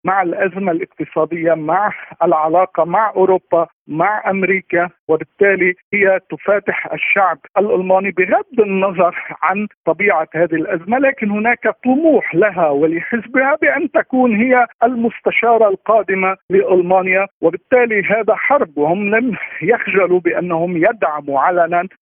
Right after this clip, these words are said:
أوكرانيا في مساعداتها العسكرية والمالية والاقتصادية. والحرب دوما ستدفع أثمانها الدول التي تدخل في عملية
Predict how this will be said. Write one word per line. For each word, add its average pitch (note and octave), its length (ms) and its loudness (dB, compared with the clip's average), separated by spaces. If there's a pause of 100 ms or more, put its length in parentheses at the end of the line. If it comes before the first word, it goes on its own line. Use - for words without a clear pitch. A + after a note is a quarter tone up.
(120)
أوكرانيا F#3 600 0 (100)
في F3+ 260 -6 (160)
مساعداتها D#3+ 840 0
العسكرية D#3+ 800 -2
والمالية D#3 800 0
والاقتصادية. D3+ 1000 -2 (160)
والحرب G3 500 0
دوما G3 380 0
ستدفع F3 1000 -2 (200)
أثمانها F3 880 0
الدول F#3 580 0
التي D#3+ 400 0
تدخل F3 580 -2 (200)
في F3 160 -2
عملية D#3+ 640 -2